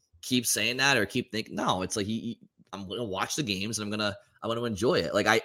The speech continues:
I'll worry about April when it gets there. And I'm, and, and believe me, if we get to April and they, and they, <laughs> and they're healthy and they lose to an inferior team,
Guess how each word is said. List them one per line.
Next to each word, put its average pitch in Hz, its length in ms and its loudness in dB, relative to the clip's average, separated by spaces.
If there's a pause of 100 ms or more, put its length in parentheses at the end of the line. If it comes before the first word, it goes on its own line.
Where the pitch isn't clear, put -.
(120)
I'll 107 180 2
worry 110 200 4
about 117 180 0
April 113 260 -2
when 110 80 -4
it 107 80 -6
gets - 240 0
there. 82 240 -4
And 110 100 -2
I'm, 107 240 -4
and, 117 280 -4
and 110 360 -4
believe 127 340 2
me, 78 200 -14 (800)
if 113 120 2
we 123 100 4
get 123 280 6
to 143 80 4
April 90 580 -2 (260)
and 107 180 0
they, 104 300 2
and 98 160 -2
they, 104 180 0 (200)
<laughs> - 160 -8
and 110 160 -2
they're 113 120 2
healthy 95 580 0 (920)
and 107 520 0
they 110 240 4
lose 113 460 2
to 120 120 -2
an 104 60 -4
inferior 117 500 -2
team, 117 480 -6